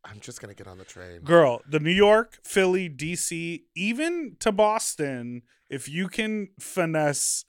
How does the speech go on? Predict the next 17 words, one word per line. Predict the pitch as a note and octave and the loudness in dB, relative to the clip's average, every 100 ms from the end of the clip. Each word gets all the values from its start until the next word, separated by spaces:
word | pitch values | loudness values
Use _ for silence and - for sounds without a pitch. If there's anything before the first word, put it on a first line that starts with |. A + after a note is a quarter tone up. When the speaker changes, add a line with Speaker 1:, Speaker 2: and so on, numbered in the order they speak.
| - | -12
Speaker 1:
The | A2 | -10
business | G2+ A2 G#2+ G#2 | -6 -8 -8 -12
class. | - F#2+ E2+ D#2+ | -12 -12 -10 -4
Speaker 2:
the | D#3 | -4
train, | - D#3+ D3+ D#3 F3 F#3+ G3+ | -2 -2 -2 -2 -6 -8 -12
it | D#3+ D#3 | -6 -4
is | D3 | -2
so | - - D3 D3 | -2 -2 -2 -2
much | D3+ C#3 - | -4 -10 -8
better | B2+ A#2+ A#2+ A#2 A2 _ | -8 -8 -10 -10 -12 _
than | B2+ A#2+ | -12 -10
all | A#2 A#2+ | -10 -10
of | A2+ | -12
that, | A2 G#2+ _ | -14 -16 _
the | C3 A2+ | -16 -16
flight | - A#2 A2 _ _ _ _ | -14 -16 -16 _ _ _ _
mess. | - A#2 - - - | -20 -18 -16 -14 -14